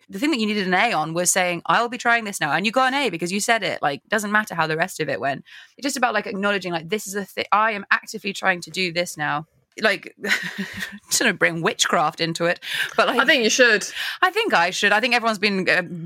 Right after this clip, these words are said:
Speaker 1: demanding it since they started. When will she bring it up? The witchcraft is not, you know, if you write your crush's name on an egg and crack the egg o-, over your head at moonlight,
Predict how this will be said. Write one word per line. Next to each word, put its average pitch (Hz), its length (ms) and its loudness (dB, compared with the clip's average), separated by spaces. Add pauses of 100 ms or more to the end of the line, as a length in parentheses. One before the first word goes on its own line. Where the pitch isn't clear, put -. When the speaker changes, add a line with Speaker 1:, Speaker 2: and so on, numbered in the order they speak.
(120)
Speaker 1:
demanding 208 540 2
it - 120 -4
since 170 160 -6
they 175 120 0
started. 180 500 0 (100)
When 247 320 2
will 190 100 0
she 185 120 -6
bring 202 180 4
it 208 60 4
up? 240 280 0 (420)
The 202 540 2
witchcraft 233 480 0
is 185 120 -2
not, 185 400 0
you 180 100 0
know, 147 240 0 (100)
if 196 200 -2
you 180 160 -2
write 165 420 -2 (100)
your 185 160 -2
crush's 170 380 -2
name 175 200 0
on 165 60 0
an 165 100 0
egg 165 300 -2 (220)
and 165 300 0
crack 180 260 0
the 175 100 2
egg 170 340 -2 (180)
o-, 101 160 0
over 165 220 0
your 160 140 2
head 170 180 0
at 165 100 -2
moonlight, 170 640 0